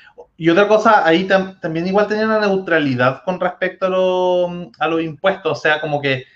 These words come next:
no bajaba y subía impuestos como en gran parte del mundo, así como para incentivar algunos mercados, no,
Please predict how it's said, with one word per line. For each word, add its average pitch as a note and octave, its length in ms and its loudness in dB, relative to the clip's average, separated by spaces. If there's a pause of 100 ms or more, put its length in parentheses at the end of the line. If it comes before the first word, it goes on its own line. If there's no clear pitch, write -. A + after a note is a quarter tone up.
(140)
no D#3 240 0
bajaba D#3+ 380 2
y E3 60 -2
subía F3 840 4
impuestos F3 460 -4
como E3 180 -6
en D3 120 -10
gran D3+ 200 -2
parte D#3 260 -4
del D#3 120 -4
mundo, E3 160 -8
así D#3+ 140 -10
como D#3+ 140 -4
para D3+ 100 -4
incentivar C#3 420 -2
algunos D3 340 -2
mercados, D3 460 4
no, D3 280 4